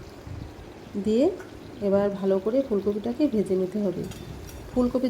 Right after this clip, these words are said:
যত সুন্দর করে ভাজা হবে, তত কিন্তু এই ফুলকপির রেসিপিটা খেতে সুন্দর লাগবে। দিয়ে দিলাম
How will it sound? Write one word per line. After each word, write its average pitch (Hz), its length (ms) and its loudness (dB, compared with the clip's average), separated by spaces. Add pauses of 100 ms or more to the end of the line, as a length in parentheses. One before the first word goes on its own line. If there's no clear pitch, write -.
যত 233 160 2 (880)
সুন্দর 233 300 4
করে 247 140 6
ভাজা 214 340 0
হবে, 240 280 4
তত 208 240 2 (220)
কিন্তু 226 220 -2 (200)
এই 226 80 4 (1080)
ফুলকপির 208 480 4
রেসিপিটা 208 440 2 (100)
খেতে 208 260 2
সুন্দর 202 420 2
লাগবে। 175 380 0 (3500)
দিয়ে 220 140 6
দিলাম 233 400 6